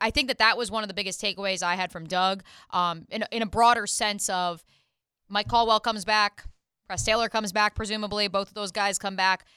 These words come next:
An additional year of them having that continuity for Trevor and for all the other players and the system itself is so huge. Um, so that was biggest takeaway from Doug. Biggest takeaway with Trent,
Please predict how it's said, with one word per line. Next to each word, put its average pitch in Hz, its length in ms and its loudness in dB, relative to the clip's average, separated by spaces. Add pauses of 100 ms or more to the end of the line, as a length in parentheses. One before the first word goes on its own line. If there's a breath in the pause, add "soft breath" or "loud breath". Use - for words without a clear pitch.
(120)
An 185 80 -10
additional 214 480 -2
year 202 220 -2
of 185 80 -4
them 180 220 0
having 185 280 0
that 190 140 0
continuity 185 640 -6
for 175 160 -16
Trevor 175 460 -2
and 170 120 -6
for 175 160 -4
all 190 240 4
the 190 140 -4
other 180 100 -4
players 180 520 -4
and 170 100 -10
the 165 40 -8
system 180 360 -4
itself 175 360 0 (400 soft breath)
is 202 160 -2
so 175 200 2
huge. 160 420 -14
Um, 185 180 -2
so 277 120 0
that 330 60 6
was 381 100 2
biggest 330 280 0
takeaway 277 300 2
from 202 140 -6
Doug. 226 340 2
Biggest 254 300 0
takeaway 226 360 0
with 190 140 -8
Trent, 240 360 0